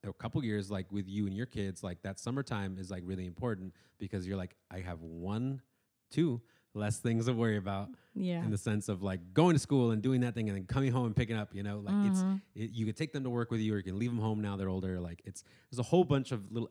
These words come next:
Speaker 1: extra little bits that come now as the years progress
Speaker 2: Mm-hmm.
Speaker 1: with summertime. And I think reinvention is definitely the key to it. Like, that's exactly what I was thinking in my head. I was like, "Oh, it
Speaker 2: Yeah.
Speaker 1: sounds like reinvention."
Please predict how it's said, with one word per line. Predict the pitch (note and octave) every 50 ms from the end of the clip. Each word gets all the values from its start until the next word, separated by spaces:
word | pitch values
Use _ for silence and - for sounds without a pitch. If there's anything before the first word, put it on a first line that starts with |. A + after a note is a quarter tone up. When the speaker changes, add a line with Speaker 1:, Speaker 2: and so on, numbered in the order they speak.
| -
Speaker 1:
extra | A2 A2 - - - A2+
little | G#2 G#2+ G#2 F#2
bits | F2+ F#2+ G2 F#2+ - -
that | G2+ G2
come | - - G2 F#2+ F#2+
now | F#2+ F#2+ F#2 F#2+ F#2+ F#2+ - -
as | - G2+ F#2+ F#2
the | F#2 F#2+
years | F#2+ F#2 F#2+ F#2
progress | F2 - G#2 F2 F#2+ F2+ F#2 - - - - _ _ _ _ _ - F#3
Speaker 2:
Mm-hmm. | F3+ E3 E3+ F3 F3 F3
Speaker 1:
with | F#3 E3+
summertime. | - - G#2+ A2 G#2+ - F#2+ F2+ E2+ E2+ -
And | G2 F#2
I | F2+
think | F#2 G2 F#2+ F2+
reinvention | F2 F2 F2 F2+ F#2 F#2 - F#2
is | E2+ D#2+
definitely | - E2 F2+ - - F2+ F2 F2 E2+ _ _ _ _ _ _ _ _ -
the | - -
key | - - - G#2 G2+ G2 F#2 E2 E2 - _ -
to | - - F#2+ F2
it. | F2 F#2
Like, | G#2 F#2+ F#2
that's | - G2+ G#2 -
exactly | G#2 G2+ F#2+ F#2 G#2 F#2 - - G#2+ G2+
what | G2
I | G2
was | G2 F#2 -
thinking | G#2+ G2 F2+ - F#2+ F#2+
in | F2+
my | F#2 F#2
head. | F2 - F2+ F2+ E2+ E2 _ _ _
I | -
was | F#2 F2
like, | F3+
"Oh, | F3+
it | F#3
Speaker 2:
Yeah. | F#3 F3+ F3 E3+
Speaker 1:
sounds | E3 A2+ G2+ G#2+
like | A2+ -
reinvention." | A2 A#2 A#2 B2+ C3+ - - -